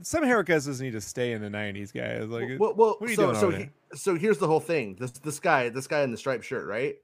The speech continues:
Speaker 2: Like, that haircut. See, it was cool when you had long hair and you shaved the underneath. But when you were growing it long, sometimes you would shave the underneath and then grow it out, right?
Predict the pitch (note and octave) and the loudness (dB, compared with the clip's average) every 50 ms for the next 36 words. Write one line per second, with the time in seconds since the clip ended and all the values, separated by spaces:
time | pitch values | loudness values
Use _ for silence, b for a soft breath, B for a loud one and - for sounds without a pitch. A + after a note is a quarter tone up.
0 | _ _ _ _ _ _ _ _ _ _ _ _ _ A#2 A#2 - - C3+ C#3+ C#3+ | _ _ _ _ _ _ _ _ _ _ _ _ _ -8 -8 -2 2 2 4 4
1 | F3 G#3 G#3 - A#3+ A#3+ C4 B3 - _ _ _ _ _ _ _ _ _ _ _ | 4 4 4 4 2 2 2 0 -4 _ _ _ _ _ _ _ _ _ _ _
2 | _ _ _ - - - G3 F3 D3+ D3 - E3 D#3+ D#3 D#3 C#3+ - - - A3 | _ _ _ -12 -2 0 2 2 2 2 2 2 2 2 0 -2 -4 -4 0 2
3 | A#3 A3+ G#3+ G3 F#3 F3 E3+ D#3+ E3 D#3+ C#3+ B2+ C3 D3+ D#3+ E3 D3+ D#3 D3+ C#3+ | 2 4 4 4 2 2 2 4 4 4 6 6 6 6 6 6 4 2 2 2
4 | C3 A#2+ A2+ A#2 - D3 C3 G#2 A#2+ A#2 A2+ A2 G#2 G2+ A2 C#3 D3+ C#3 F2+ - | 2 0 -4 -4 -2 -2 -2 -2 -2 -4 -2 -2 -2 -2 -2 -2 -2 -4 -6 -8
5 | - _ _ _ _ _ _ _ _ _ C#3 C3+ C3+ C#3 C#3 A#2+ A#2 A2+ A2+ G#2+ | -14 _ _ _ _ _ _ _ _ _ 0 2 2 2 0 0 -2 -4 0 6
6 | D3 E3+ G#3 A3 G3 D3+ F#2 A2 A#2 G#2+ G2 G2 G2 - - - D3+ C#3+ C3+ C#3+ | 8 10 10 10 8 6 2 2 2 2 2 0 -4 -8 -6 -4 -2 0 2 2
7 | C3+ B2 A#2+ G#2 A#2 A#2 A#2 A2+ - - C3+ B2+ G#2+ A#2+ - C3 B2 A#2 A#2 A2+ | 2 0 0 -4 -4 -6 -6 -4 -2 -2 -2 -2 -2 -4 -6 -4 -4 -4 -4 -6
8 | - _ C3 B2 A#2 A2+ A2 A2+ A#2+ A2+ A2 G#2 G#2 A#2+ D3+ D3+ B2 - - G#2+ | -6 _ -6 -6 -4 -6 -4 -2 -2 0 0 0 2 4 6 6 6 6 4 2
9 | G#2+ B2+ D#3+ F#3 | 2 2 2 0